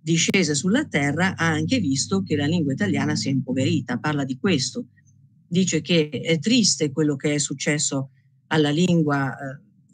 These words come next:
la lingua del sì, la lingua del bel paese dove si suona, perché, eh, per esempio, non si usa più neanche soltanto l'italiano, ma anche l'inglese, molto l'inglese,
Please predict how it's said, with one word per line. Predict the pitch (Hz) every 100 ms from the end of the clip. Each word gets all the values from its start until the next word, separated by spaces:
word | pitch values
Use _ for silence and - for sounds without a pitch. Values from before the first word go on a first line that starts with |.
| - 156 143
la | 147 147
lingua | 160 180 160
del | 143 139
sì, | - - - - 180 131 - _ - _ _ - -
la | 143
lingua | 143 180 156
del | 147 139
bel | 147 147
paese | 143 156 165 156
dove | 147 139 143
si | 143 226
suona, | - 165 127 151 208 -
perché, | 233 247 170 180 - _ _ _ -
eh, | 160 139
per | 131 180
esempio, | 226 175 165 175 185 - - _ -
non | 175 185
si | 180 196
usa | 226 180 175
più | 170 214
neanche | 170 165 170 156 151 151 143 - _ _ _ _ _ _ _ _ _
soltanto | - 165 165 185 185 156
l'italiano, | 143 139 196 139 123 135 196 -
ma | 160 147
anche | 170 185 156
l'inglese, | 147 185 233 143 139
molto | 135 170 180 147
l'inglese, | 151 160 196 190 139 139